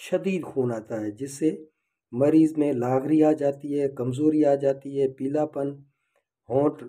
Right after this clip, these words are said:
सफ़ेद। और उसके बाद अगर आ भी जाए हैज़, तो ये हैज़ बड़ी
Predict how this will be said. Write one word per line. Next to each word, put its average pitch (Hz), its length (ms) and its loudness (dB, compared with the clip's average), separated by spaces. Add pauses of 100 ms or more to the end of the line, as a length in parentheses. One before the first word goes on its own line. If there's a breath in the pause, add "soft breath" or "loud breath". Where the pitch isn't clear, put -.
सफ़ेद। 139 580 0 (1500)
और 143 340 -2 (760)
उसके 170 340 4
बाद 180 400 4 (2500)
अगर 143 360 4
आ 143 280 6
भी 190 180 0
जाए 170 260 4
हैज़, 139 520 0 (480)
तो 139 380 4
ये 151 220 0
हैज़ 156 340 4 (300)
बड़ी 170 220 -2